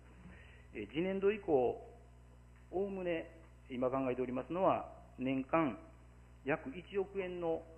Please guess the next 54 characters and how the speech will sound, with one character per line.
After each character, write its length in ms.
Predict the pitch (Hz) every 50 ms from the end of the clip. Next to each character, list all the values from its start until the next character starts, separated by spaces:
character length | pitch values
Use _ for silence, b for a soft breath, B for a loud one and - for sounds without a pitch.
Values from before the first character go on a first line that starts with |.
| - 123
事 120 | 131 151
業 160 | 151 147 139 131
規 180 | 135 - 143
模 100 | 123 113
を 440 | 110 127 156 160 143 - - - - -
見 140 | 131 117 -
込 120 | 120 113
ん 60 | 113
で 60 | 123
お 60 | 123 107
り 80 | 98
ま 100 | 98 92
す。 20 | - - - B B B B B B B B B B B B B - -
二 180 | 131 143 196 220
十 400 | 196 185 180 156 135 123 110 117 - - - - - - 135
七 300 | 127 127 143 156 156 151
年 200 | 151 147 147 143
度 100 | 131 131
か 140 | - - 180
ら 240 | 175 147 127 - - - - - - - - - -
三 220 | - 139 175 185
十 160 | 151 127 123 127
一 100 | 147 - -
年 340 | 151 143 139 131 120 123 131 - - - - - -
ま 180 | 123 143 190
で 140 | 185 185 127
で、 220 | 95 95 98 95 - B B B B B B B -
お 120 | 143 123 120
お 40 |
む 120 | 120 135 180
ね、 260 | 196 139 123 - - - - -
ま 80 | 110
あ、 20 | 107 107
五 140 | 117 139 175
億 200 | 185 180 175 170
円 160 | 160 160 165 160
と 200 | - - 104 - - - - - -
い 80 | 131
う 220 | 120 120 117 117 - - - -
こ 60 | 139
と 100 | - - 196
を 160 | 214 160 117 98 -
想 140 | 131 110 107 -
定 120 | 117 117
を 100 | 156 165
い 20 | 120
た 100 | 113 104
し 60 | - -
て 40 | 104
お 40 |
り 60 | 90 87
ま 80 | 82
す。 40 | - - - - B B B B B B B B B B B B B B - -
え 280 | - - - - -